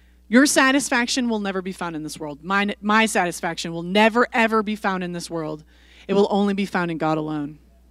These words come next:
By hungering and thirsting for righteousness,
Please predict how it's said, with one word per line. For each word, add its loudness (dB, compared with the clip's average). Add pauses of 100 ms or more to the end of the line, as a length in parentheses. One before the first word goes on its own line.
(540)
By 6
hungering 6
and 0
thirsting 0
for -4
righteousness, -2